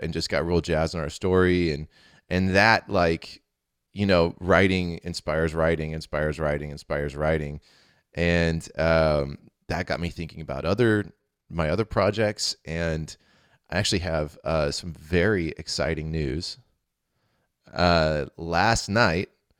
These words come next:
um, after yesterday, I, yesterday I was like, it was, like, chair time day, and, um, finished my story, and then, um,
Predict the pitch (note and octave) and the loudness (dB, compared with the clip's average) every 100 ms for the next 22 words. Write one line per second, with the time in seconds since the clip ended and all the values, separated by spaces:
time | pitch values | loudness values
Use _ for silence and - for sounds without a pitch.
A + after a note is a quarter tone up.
0 | _ _ _ _ _ _ - F#2 F#2+ F2+ | _ _ _ _ _ _ -2 4 6 6
1 | E2 D#2 - F2 F#2+ A2+ G2 F#2 A#2 - | 6 0 -8 -4 -2 2 2 4 4 4
2 | A2+ G2+ F2+ - F#2 - G2+ - F#2 F2 | 2 2 2 2 2 2 -2 0 2 2
3 | E2+ D#2 F2+ D#2+ F#2+ E2+ D#2+ - G#2 F2+ | 2 0 0 2 0 0 -2 -4 0 0
4 | - D#2+ D2+ C#2+ B1+ B1 _ _ _ _ | -2 -6 -4 -4 -4 -6 _ _ _ _
5 | - F2+ F2 E2+ E2 D#2+ - - D#2+ D#2+ | -2 2 4 4 2 0 -6 -6 0 2
6 | D#2+ D2+ C#2 D2+ - _ _ _ _ _ | 2 2 -2 -6 -16 _ _ _ _ _
7 | _ - - A2 G#2+ - G2 E2+ G2+ F#2 | _ -12 -2 0 0 0 -2 -2 2 4
8 | F2+ F2 E2+ - _ _ _ _ _ _ | 4 4 0 -6 _ _ _ _ _ _
9 | _ - F#2 F2+ F2 E2+ E2+ D#2+ F#2 F2 | _ -2 2 4 4 2 -2 -2 0 2
10 | F2 E2+ E2 D#2+ - _ - E2 E2 E2 | 0 0 -2 -6 -12 _ -10 -6 -2 -2
11 | D#2 D2 C2+ | -4 -6 -10